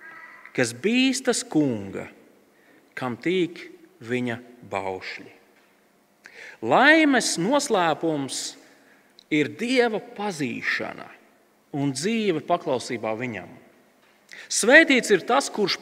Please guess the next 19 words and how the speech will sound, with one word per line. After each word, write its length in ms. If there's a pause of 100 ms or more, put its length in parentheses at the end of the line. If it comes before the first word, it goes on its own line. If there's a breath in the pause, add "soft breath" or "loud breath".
pareizi 680
raugās 640
uz 160
Dievu, 400
kurš 320
saprot, 640
kāds 320
ir 140
Dievs, 340
un 160
atbilstoši 720
reaģē. 580 (1200 soft breath)
Un 120
svētīts 560
ir 140
tas, 260
kurš 540 (340 loud breath)
ar 320
prieku 560